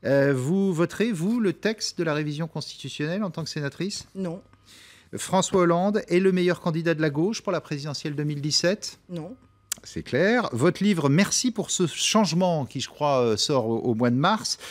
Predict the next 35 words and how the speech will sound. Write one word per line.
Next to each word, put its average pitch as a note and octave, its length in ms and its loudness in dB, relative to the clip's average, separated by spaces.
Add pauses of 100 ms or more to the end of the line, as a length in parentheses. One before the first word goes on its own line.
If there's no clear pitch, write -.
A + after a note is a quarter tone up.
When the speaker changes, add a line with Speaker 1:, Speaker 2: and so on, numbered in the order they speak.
(360)
Speaker 1:
est B2+ 140 -4
un B2+ 100 4
brûlot E3+ 480 6
anti-Hollande D3 800 2
que D#3 100 -2
vous C#3 140 -2
traitez E3+ 320 -4
de D3 100 -2
monarque F#3+ 640 2
républicain. F3 1300 2
Euh, D#3 680 4
c'est D#3 420 2
vraiment E3 300 2
votre E3+ 160 0
combat, G#3 480 2
euh, F3 200 2
Hollande ? G#3+ 360 2 (200)
Speaker 2:
Non. F#3 280 -6 (720)
Speaker 1:
Euh, B2+ 140 2
Christiane F#3+ 460 0
Taubira, E3 380 2
depuis F3 280 -4
son D#3 160 -2
départ, D3 400 0
peut F#3 100 0
fédérer D#3+ 460 -2
une G#3 140 -2
partie F#3 300 -8
de E3+ 60 -6
la D#3+ 80 -2
gauche ? D3 420 -8 (800)
Speaker 2:
Je F3+ 60 -4
ne G#3+ 80 0
crois G3 240 -6
pas. - 180 -4